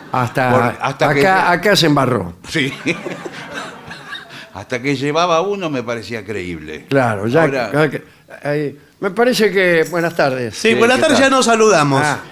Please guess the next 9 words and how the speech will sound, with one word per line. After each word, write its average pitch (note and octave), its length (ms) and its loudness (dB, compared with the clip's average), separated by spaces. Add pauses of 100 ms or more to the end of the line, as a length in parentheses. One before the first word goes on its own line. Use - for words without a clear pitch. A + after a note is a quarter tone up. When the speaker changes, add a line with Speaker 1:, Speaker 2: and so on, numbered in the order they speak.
(140)
Speaker 1:
eh, C3 420 0 (400)
acá F#3 180 2
estamos F3+ 340 2
hablando E3+ 340 2
con C#3 100 0
mi C#3+ 120 0
socio. C#3 520 2
Speaker 2:
Sí. G2 460 -4
Speaker 1:
No, F3+ 880 2